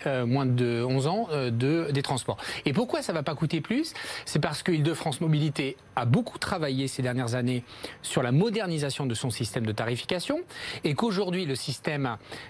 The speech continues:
que nous avons mis en place, il est très imparfait. Puisque, comme vous l'évoquez, un,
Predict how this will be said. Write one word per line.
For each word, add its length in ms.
que 100
nous 160
avons 160
mis 100
en 120
place, 380
il 140
est 140
très 220
imparfait. 560
Puisque, 400
comme 240
vous 160
l'évoquez, 640
un, 340